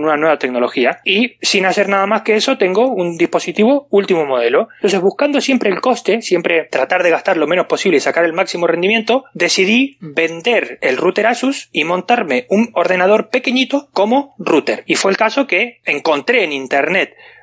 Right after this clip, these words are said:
un ordenador que seguía esas especificaciones y costaba exactamente lo mismo que había costado el router, que en su momento eran doscientos veinte euros. Entonces vendí el router anterior y me lancé de cabeza a hacer esto. ¿Pero por qué lo hice sin tenerlo listo? Porque yo sabía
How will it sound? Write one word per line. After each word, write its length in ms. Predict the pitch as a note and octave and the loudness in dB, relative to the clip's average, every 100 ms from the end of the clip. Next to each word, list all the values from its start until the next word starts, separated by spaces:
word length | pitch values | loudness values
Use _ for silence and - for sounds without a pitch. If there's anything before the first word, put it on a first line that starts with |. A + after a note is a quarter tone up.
| - | -10
un 320 | E3+ F3+ F3 E3 | -4 -2 -2 0
ordenador 420 | D3+ D#3 F3 B3+ | 0 2 2 2
que 120 | - | 0
seguía 260 | - D#3 G#3 | -2 0 0
esas 240 | E3 - | 0 -2
especificaciones 800 | D#3+ - F3 F#3+ G#3+ B3+ C#4+ - _ _ | -4 -2 -2 0 0 0 0 -4 _ _
y 140 | G3+ | -4
costaba 380 | - - B3 A3 | -4 -2 0 0
exactamente 640 | G3 B3 B3+ G#3+ G#3 G3+ | 0 -2 0 -2 -2 -2
lo 120 | G#3+ G#3 | 0 0
mismo 280 | F#3 G3 G#3+ | 0 0 0
que 60 | |
había 140 | D#3 D#3+ | -2 -2
costado 560 | C#3 - F3+ G#3+ A3 - | -2 0 0 0 -4 -6
el 140 | C3+ | -6
router, 420 | B2 A#2 C3+ E3+ - | -4 -4 -4 -4 -8
que 100 | C#3 | -6
en 60 | |
su 80 | B2 | -4
momento 320 | C#3+ D3 E3 | -2 -2 2
eran 200 | D#3+ F#3 | 2 2
doscientos 400 | D3+ B2 C#3+ C#3 | 0 0 0 0
veinte 280 | C3+ C#3 C3+ | 0 0 0
euros. 400 | B2+ A#2+ A#2 A#2 | 2 2 0 -2
Entonces 300 | A#2+ C#3 C3+ | -2 0 0
vendí 300 | C3+ C#3+ G#3 | 0 0 2
el 80 | G#3+ | 2
router 320 | - A#3 E3+ | 2 2 2
anterior 400 | D#3 F#3+ A3 C#4+ - | 0 0 2 0 -2
y 300 | - E3 F3 - | 0 2 2 -2
me 180 | D#3 D#3 | -2 0
lancé 400 | E3 E3 - C4+ | 0 0 0 0
de 100 | C4 | 2
cabeza 580 | G3 G#3 G#3 G#3+ B3 _ | 2 2 2 -2 -2 _
a 100 | D#3 | -4
hacer 200 | - D#3 | 0 0
esto. 240 | B2+ C3+ | 0 -2
¿Pero 220 | D3+ D#3+ E3 | 0 0 2
por 180 | F#3 | 0
qué 100 | F#3+ | 0
lo 100 | C4+ | 0
hice 300 | B3 A#3+ B3 - | 0 0 -2 -2
sin 260 | - A3 A3 | -2 0 0
tenerlo 420 | F#3 G3 F#3+ F3+ | 0 0 2 2
listo? 440 | - - - - - - - | 0 -4 -10 -12 -16 -20 -4
Porque 580 | E3 F3+ - F#3 F3+ - | -2 -2 -2 -2 -2 -6
yo 220 | - F3 B3 | -4 0 0
sabía 560 | A#3 G#3+ F3 B2 - | 0 0 0 0 -2